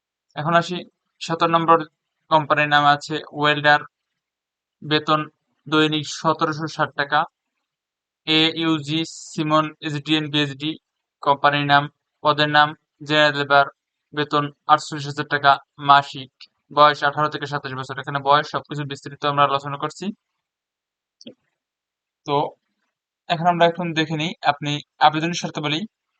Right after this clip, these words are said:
শ্রম চুক্তি দু বছর নবায়নযোগ্য, কর্মঘণ্টা দৈনিক আট ঘন্টা, ওভার টাইম বোনের শ্রম আইন অনুযায়ী। থাকা কোম্পানি বহন করবে, খাবার কম্পা-,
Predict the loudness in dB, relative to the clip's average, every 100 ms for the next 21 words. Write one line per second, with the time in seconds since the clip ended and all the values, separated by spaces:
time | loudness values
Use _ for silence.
0 | _ _ -2 -2 -2 -4 -4 -2 -2 -2
1 | -2 0 0 -2 -2 0 0 -4 -8 -2
2 | 2 2 2 0 0 0 0 0 -4 0
3 | 2 2 0 -4 2 2 2 -8 0 0
4 | 4 2 2 -2 0 0 -2 -6 -2 -2
5 | -2 -8 -12 -16 _ _ _ _ _ _
6 | _ 0 2 4 4 4 2 2 0 0
7 | 0 0 -2 -8 _ _ _ _ _ -2
8 | 2 4 4 2 0 4 2 2